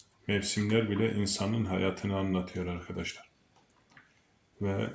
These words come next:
her kışın ardından mutlaka bahar olduğu gibi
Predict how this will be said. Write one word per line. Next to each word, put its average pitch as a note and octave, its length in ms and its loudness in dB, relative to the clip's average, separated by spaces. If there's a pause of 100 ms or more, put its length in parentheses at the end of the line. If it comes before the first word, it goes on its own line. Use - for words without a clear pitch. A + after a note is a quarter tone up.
(120)
her A2+ 380 2
kışın G#2+ 400 0
ardından G2 680 2 (320)
mutlaka G2+ 640 0
bahar G2 280 2
olduğu G2+ 400 4
gibi G#2 340 2